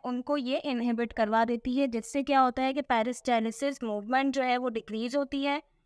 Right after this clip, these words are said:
और इंटेस्टिनल ट्रांजिट टाइम, यानी कि यहाँ पर जो हमारे पास ट्रांजिट टाइम होता है वो यहाँ पर इंक्रीज हो जाता है, जिसकी वजह से जो पेरिस्टालसिस मूवमेंट होती है वो हमारे पास डिक्रीज हो जाती है, और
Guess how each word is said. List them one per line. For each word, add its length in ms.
और 320
इंटेस्टिनल 800
ट्रांजिट 640
टाइम, 340
यानी 280
कि 60
यहाँ 440
पर 140
जो 420
हमारे 280
पास 520
ट्रांजिट 760
टाइम 360
होता 220
है 380
वो 200
यहाँ 340
पर 160
इंक्रीज 480
हो 80
जाता 280
है, 60
जिसकी 300
वजह 320
से 120
जो 100
पेरिस्टालसिस 800
मूवमेंट 440
होती 240
है 60
वो 100
हमारे 260
पास 320
डिक्रीज 420
हो 60
जाती 380
है, 100
और 300